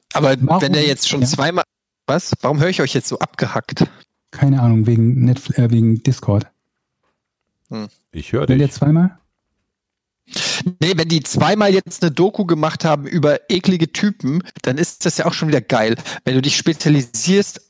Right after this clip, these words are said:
Speaker 1: ich sag, ich mach nur noch Dokus für eklige Typen.
Speaker 2: Ja,
Speaker 1: Äh,
Speaker 2: nicht eklige Typen, also nicht, nicht, nicht so, aber also bei, bei der Fire-Doku, ich fand, da waren so,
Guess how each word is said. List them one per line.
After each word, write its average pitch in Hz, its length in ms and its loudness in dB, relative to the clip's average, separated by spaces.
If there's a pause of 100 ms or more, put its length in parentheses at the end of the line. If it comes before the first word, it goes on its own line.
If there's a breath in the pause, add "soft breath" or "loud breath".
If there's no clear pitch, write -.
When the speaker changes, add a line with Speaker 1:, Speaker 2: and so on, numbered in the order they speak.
Speaker 1:
ich - 180 -2
sag, 151 300 -2 (240)
ich - 120 -2
mach 147 160 0
nur 160 120 2
noch 165 120 0
Dokus 175 420 0
für 127 140 -2
eklige 160 360 -2
Typen. 185 300 0
Speaker 2:
Ja, 135 320 2
Speaker 1:
Äh, 120 440 -2
Speaker 2:
nicht 147 400 -2
eklige 131 440 2
Typen, 113 640 0
also 113 220 2
nicht, 135 240 0
nicht, 123 260 2
nicht 123 260 0
so, 120 300 2
aber 107 340 0 (300)
also 123 320 2 (1700)
bei, 127 180 2
bei 139 160 2
der 139 120 2
Fire-Doku, 165 600 0
ich 131 140 -2
fand, 156 140 0
da 147 100 2
waren 147 180 4
so, 135 200 2